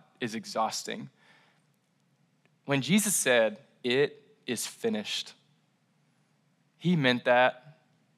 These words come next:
He meant one hundred percent finished. My approval is fully yours if you want it. My acceptance, a hundred percent of it, right here, right now, never changing,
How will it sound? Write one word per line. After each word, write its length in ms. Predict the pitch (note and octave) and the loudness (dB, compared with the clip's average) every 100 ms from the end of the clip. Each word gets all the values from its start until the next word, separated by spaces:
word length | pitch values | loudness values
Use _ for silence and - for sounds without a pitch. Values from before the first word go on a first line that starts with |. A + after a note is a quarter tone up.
| _ _ | _ _
He 160 | D#3 | 0
meant 240 | E3 C3 A2+ | 4 2 2
one 240 | A#2+ B2+ | 0 0
hundred 340 | B2 B2 A#2 | 0 -4 -4
percent 380 | - G#2+ A#2 A2 | -8 -8 -8 -10
finished. 560 | - G2+ G2+ - - - _ _ _ _ _ _ _ _ - | -10 -10 -10 -10 -14 -16 _ _ _ _ _ _ _ _ -2
My 240 | A#2+ B2 | 4 4
approval 760 | G#2+ - - C3+ B2+ C3 C3+ C3+ _ _ | 4 -2 -6 -6 -4 -4 -4 -8 _ _
is 180 | B2+ A2 | -6 -6
fully 500 | - - - C3+ B2+ | -8 -16 -4 -2 -2
yours 640 | A#2+ G#2 G2+ A2+ - - - _ _ _ _ - | -4 -4 -6 -6 -6 -6 -10 _ _ _ _ -14
if 180 | G#2+ A2+ | -12 -8
you 80 | |
want 220 | A2 G#2 G#2+ | -6 -6 -8
it. 100 | - _ _ _ _ _ _ _ _ | -12 _ _ _ _ _ _ _ _
My 180 | A#2 A#2+ | 4 6
acceptance, 800 | A#2 - B2+ - - G#2+ - - _ - | 4 2 2 0 -4 -12 -12 -14 _ -8
a 60 | A2+ | -8
hundred 360 | - A#2 B2+ | -2 -2 -2
percent 300 | C#3+ C3+ B2+ | -4 -4 -2
of 100 | A#2+ | 0
it, 260 | A#2 A#2 - _ _ | -2 -4 -8 _ _
right 260 | A2 A#2 | 0 2
here, 160 | A#2+ A#2+ | 2 2
right 220 | A#2+ A#2+ | 6 4
now, 320 | A2+ A2 A2 G#2+ _ - | 4 0 -2 -4 _ -12
never 420 | A#2 A2+ A2 A2+ | -6 -4 -2 -2
changing, 680 | A#2 B2 A2 A2 A2+ A2 | -2 -2 -2 -2 -4 -6